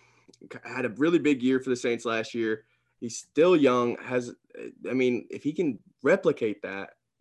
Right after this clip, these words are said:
that'll be really, really awesome. But, uh, this is the thing for me that I, I don't like. Trey Hendrickson over Carl Lawson. All of the advanced statistics point to Carl Lawson being the better option.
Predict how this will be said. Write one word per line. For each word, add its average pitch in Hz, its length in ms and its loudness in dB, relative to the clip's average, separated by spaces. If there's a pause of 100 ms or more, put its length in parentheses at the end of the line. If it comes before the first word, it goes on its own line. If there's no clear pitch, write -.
(800)
that'll 156 260 4
be 143 120 6
really, 139 260 6
really 131 200 6
awesome. 117 380 0
But, 107 260 -4
uh, 98 80 -6 (540)
this 170 200 0
is 165 100 -12
the 127 100 -14
thing 117 240 0
for - 80 -14
me 107 120 -4
that 104 120 -2
I, 95 160 -4 (500)
I 120 100 -6
don't 104 140 -6
like. 107 300 -4 (120)
Trey 117 220 -2
Hendrickson 113 540 -6
over 117 260 -2
Carl 113 240 -2
Lawson. 113 460 -4 (480)
All 147 240 4
of 135 100 2
the 139 140 6
advanced 120 380 0
statistics 113 500 -6
point - 460 -4
to - 80 -16
Carl 117 300 -2
Lawson 107 480 -4
being 110 320 -4
the 104 160 -8
better 110 200 -20 (180)
option. 104 400 -10